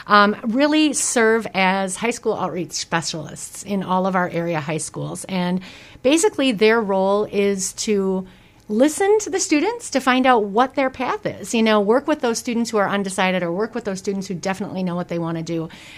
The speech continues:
and help guide them on the path. You know, talk about the options at N W T C, talk about the options at U W, and see what really is their desire.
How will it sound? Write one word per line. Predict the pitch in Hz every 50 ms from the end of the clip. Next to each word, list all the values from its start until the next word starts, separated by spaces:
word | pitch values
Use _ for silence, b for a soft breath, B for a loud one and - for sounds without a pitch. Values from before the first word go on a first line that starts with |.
| B
and | 208 202
help | 208 214 202 208
guide | 190 196 190 202 190
them | 190 185 180
on | 165 165
the | 165 156
path. | 151 - 175 - - - -
You | - 190
know, | 175 180
talk | 185 - - 226 233
about | 233 233 220 214
the | - 220
options | 175 180 185 180 - 208 196 190
at | 175 -
N | 180 190
W | 180 170 175 170
T | 165 - - 175
C, | 165 - - 151
talk | 151 - 185 180 180
about | - 180 180 180
the | 180 160
options | 156 160 156 - - 175 170 -
at | 156 -
U | 165 180
W, | 175 175 170 165 160 156 156 170 B B B B B B B B B B
and | - 240 226 220 214
see | - - 269 269
what | 254 226 226 - 202
really | 208 214 214 208 214 214 214 -
is | 190 190 180 185
their | - 175 175
desire. | 170 175 170 165 180 175 170 143 - -